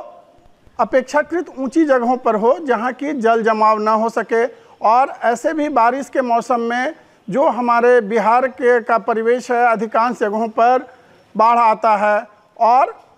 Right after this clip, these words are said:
ऐसे समय में आपको स्थल चयन के समय ही विशेष ध्यान देने की आवश्यकता है।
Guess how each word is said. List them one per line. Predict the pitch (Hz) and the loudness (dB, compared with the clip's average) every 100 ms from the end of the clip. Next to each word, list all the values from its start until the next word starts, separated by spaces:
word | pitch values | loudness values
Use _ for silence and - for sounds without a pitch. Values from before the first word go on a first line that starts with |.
| _ _ _ _ _ - | _ _ _ _ _ -2
ऐसे | 247 294 370 370 311 | -2 0 -2 -2 -4
समय | - 254 262 | -6 -4 -2
में | 269 311 | -2 0
आपको | 226 240 - 320 277 | 0 -2 -2 -2 -2
स्थल | - 302 | -2 -2
चयन | 285 269 277 | 0 -2 -2
के | 254 277 | -4 -6
समय | 262 247 269 | -4 -2 0
ही | 262 403 214 | 2 2 0
विशेष | 165 208 - 302 233 | -4 -4 0 0 0
ध्यान | 220 208 247 220 | -2 0 0 0
देने | 240 233 | 0 0
की | 240 | 0
आवश्यकता | 214 208 208 - 196 | 0 0 -6 -2 0
है। | 202 180 | 2 0